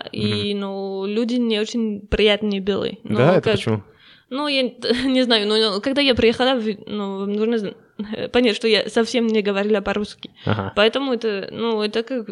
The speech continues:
Speaker 1: я думаю, что это нормально, что люди не очень приятные, когда, как-, когда есть, э, люди, которые не говорят
Speaker 2: Ага.
Speaker 1: их языка.
Speaker 2: Ага.
Speaker 1: Но, ну, не,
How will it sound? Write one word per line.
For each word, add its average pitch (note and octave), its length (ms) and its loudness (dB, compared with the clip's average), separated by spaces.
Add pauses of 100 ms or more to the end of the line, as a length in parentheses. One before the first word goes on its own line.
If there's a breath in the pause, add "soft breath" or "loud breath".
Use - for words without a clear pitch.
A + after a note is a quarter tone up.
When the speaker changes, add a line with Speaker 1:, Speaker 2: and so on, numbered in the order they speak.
Speaker 1:
я B3 120 0
думаю, B3+ 220 -2
что E4+ 120 -6
это C4 120 -2
нормально, G3+ 480 0
что F#3+ 140 -8
люди G3 180 -4
не G3 180 -2
очень G3+ 240 -8
приятные, G3 400 0
когда, G3 320 -8
как-, F#3 220 -10
когда F#3+ 260 -6
есть, F#3 380 -6
э, F#3+ 120 -6
люди, G3 320 -4
которые E3+ 340 -8
не F#3+ 160 -6
говорят F#3+ 500 -4
Speaker 2:
Ага. G#2+ 240 0
Speaker 1:
их F#2+ 80 -10
языка. G2+ 320 -8 (180 loud breath)
Speaker 2:
Ага. G#2 240 -4
Speaker 1:
Но, G3 1300 -8
ну, A3+ 160 0
не, A#3 320 2